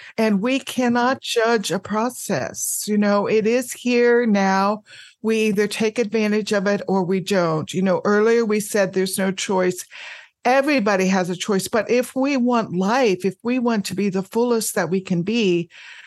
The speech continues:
that there is no choice. We just go with this. So, so the, we can kind of, and the whole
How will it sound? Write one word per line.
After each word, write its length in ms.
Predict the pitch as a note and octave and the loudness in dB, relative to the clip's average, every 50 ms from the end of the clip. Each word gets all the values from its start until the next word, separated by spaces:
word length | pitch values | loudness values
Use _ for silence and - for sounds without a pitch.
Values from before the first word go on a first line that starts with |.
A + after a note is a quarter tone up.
| - _ _ | -20 _ _
that 360 | G#3+ G#3 A3 A3+ B3 A3+ - _ | -2 0 0 2 0 -2 -4 _
there 240 | D3+ F3+ A3+ B3 B3+ | -2 0 2 4 4
is 220 | C4 C4 B3 - | 2 2 0 -2
no 140 | F3 D#3+ D3+ | -4 -4 -6
choice. 500 | C#3+ - - E3 C#3+ - - C#3 - - | -6 -8 -6 -6 -4 -4 -6 -8 -6 -4
We 100 | G3+ F#3+ | -4 -2
just 340 | E3+ G3+ G#3 G3 - - - | 0 -2 -2 -2 -4 -4 -2
go 160 | G#3 G3 F#3+ | 0 0 2
with 220 | F3+ F#3 F3+ F3+ | 2 0 -2 -2
this. 260 | - - - - - - - - - - - - | -4 -6 -6 -6 -10 -14 -18 -20 -18 -18 -20 -8
So, 520 | - - - - B3 A#3+ A3 A3+ A3 - _ _ _ | -4 -2 0 2 2 4 4 2 0 -2 _ _ _
so 540 | - - - - B3 A#3 A3 A3 A3 G#3+ - _ _ _ _ _ _ | -10 -6 -2 0 2 2 4 2 2 0 -2 _ _ _ _ _ _
the, 260 | - G3+ A3+ A3 G#3+ - | -2 0 0 0 0 -2
we 180 | G3+ G#3+ A#3 | -4 -4 -4
can 300 | G#3+ - - B3+ B3 A3 | -4 -4 -2 -2 -2 -2
kind 400 | - - - - C4+ C#4 D#4+ E4+ | -4 -6 -6 -4 -2 0 0 2
of, 120 | E4+ C4 - | 0 0 0
and 160 | - F3+ G#3+ G#3+ | -2 -2 0 0
the 80 | A#3 | 0
whole 500 | A3 A3+ C#4 D4+ D4+ D#4+ D#4 B3 - - | 0 0 0 2 2 2 2 0 -2 -4